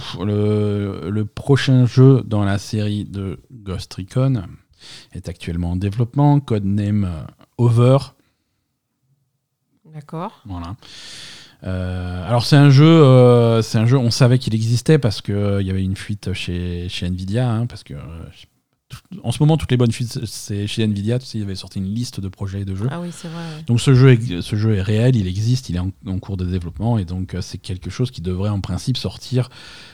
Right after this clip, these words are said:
Speaker 1: euh, au cours de l'année fiscale deux mille vingt-trois.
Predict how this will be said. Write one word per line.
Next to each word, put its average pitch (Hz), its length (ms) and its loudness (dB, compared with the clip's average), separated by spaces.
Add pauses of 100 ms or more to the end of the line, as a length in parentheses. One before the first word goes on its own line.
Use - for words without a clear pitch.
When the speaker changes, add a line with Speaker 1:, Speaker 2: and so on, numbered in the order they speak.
(100)
Speaker 1:
euh, 104 720 -2
au 101 100 -6
cours 135 240 0
de 120 80 2
l'année 110 340 0
fiscale 127 640 -2
deux 110 140 0
mille 117 260 2
vingt-trois. 104 800 -6